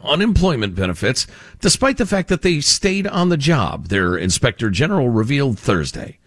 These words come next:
Even worse, the Department of Homeland Security paid some of the money itself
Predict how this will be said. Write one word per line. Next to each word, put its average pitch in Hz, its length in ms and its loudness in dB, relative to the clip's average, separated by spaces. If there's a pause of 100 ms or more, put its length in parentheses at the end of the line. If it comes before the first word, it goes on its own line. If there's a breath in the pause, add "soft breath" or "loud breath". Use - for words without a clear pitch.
(420 loud breath)
Even 269 360 2
worse, 220 320 0
the 175 100 0
Department 233 380 0
of 151 80 0
Homeland 165 400 2
Security 107 400 2
paid 127 240 2
some 214 180 2
of 254 60 0
the 214 60 2
money 131 260 0
itself 123 720 0